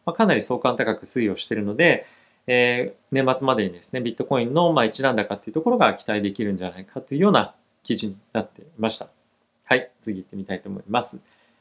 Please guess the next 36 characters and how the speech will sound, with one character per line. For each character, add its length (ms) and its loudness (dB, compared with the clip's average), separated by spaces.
は 80 6
い、 100 2
こ 180 -4
ち 120 0
ら 160 4
な 120 4
ん 60 0
で 60 -2
す 180 -8
が、 240 2
ま 120 2
あ、 20 4
今 160 2
非 80 -10
常 180 6
に 80 4
で 80 2
す 160 -8
ね、 220 -2
え 440 2
ー、 20 -2
ビ 120 -2
ッ 20 -10
ト 100 0
コ 140 6
イ 60 2
ン、 120 -10
ま 140 0
た 320 0
バ 100 0
ン 80 -6
バ 140 -2
ン 60 -8
バ 200 -4
ン 40 -14
と 100 -20